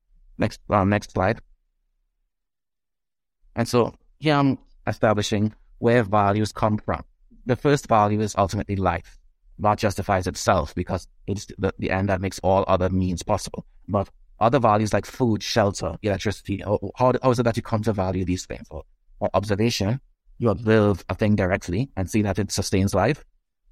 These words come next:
or using imagination. The imagination is, um, the more important thing when it comes to intellectual property. So imagination is when you look at some set of objects in the real world and, you know, you,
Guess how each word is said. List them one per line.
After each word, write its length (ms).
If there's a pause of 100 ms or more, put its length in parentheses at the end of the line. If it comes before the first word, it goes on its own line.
or 340 (140)
using 280
imagination. 800 (100)
The 180
imagination 600
is, 140
um, 340 (440)
the 100
more 180
important 500
thing 120
when 100
it 60
comes 200
to 60
intellectual 360
property. 380 (520)
So 80
imagination 600
is 240 (260)
when 220
you 340
look 160
at 140
some 280
set 200
of 120
objects 340
in 60
the 120
real 220
world 300 (320)
and, 320 (100)
you 100
know, 160 (180)
you, 320